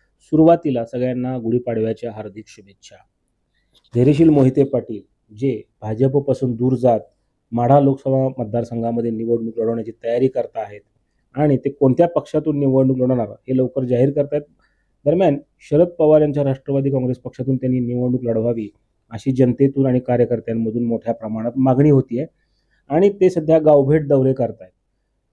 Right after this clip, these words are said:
माढा मतदारसंघामध्ये असणारा सातारा जिल्ह्यातील माण, खटाव, फलटण, म्हसवड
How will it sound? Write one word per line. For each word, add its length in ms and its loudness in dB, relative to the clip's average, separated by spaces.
माढा 340 2
मतदारसंघामध्ये 800 -2
असणारा 380 -4
सातारा 480 -6
जिल्ह्यातील 520 -2
माण, 340 -6
खटाव, 320 -4
फलटण, 380 -4
म्हसवड 460 0